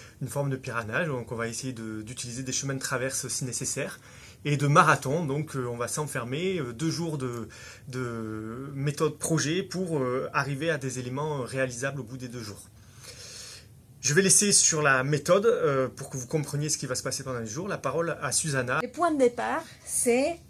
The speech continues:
Speaker 2: cette bifurcation, c'est-à-dire il y a un, quelque chose qui est en train de décliner, de disparaître, et il y a une autre qui est en train de, euh, émerger. Donc du coup, c'est comment on passe de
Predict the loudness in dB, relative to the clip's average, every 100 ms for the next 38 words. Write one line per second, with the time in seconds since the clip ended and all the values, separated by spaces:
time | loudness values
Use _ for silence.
0 | -18 -2 4 4 2 -2 -4 -4 -4 -4
1 | -6 -6 -4 -4 -4 -8 -10 -8 -4 -4
2 | -4 -8 -10 -8 -6 -8 -10 -14 -18 -20
3 | -12 -6 -2 -2 -2 -4 -6 -4 -4 -2
4 | 0 0 0 -2 -2 -4 -6 -6 -6 -4
5 | -2 -2 -4 -10 -16 -20 -20 -2 0 0
6 | -2 -4 -4 -2 -2 -2 -2 -4 -6 -6
7 | -8 -6 -2 0 0 0 -2 -6 -8 -2
8 | 0 0 -2 -10 -14 -20 -10 -6 -6 -4
9 | -2 2 4 2 2 0 2 2 2 0
10 | 2 0 -2 -8 -6 2 6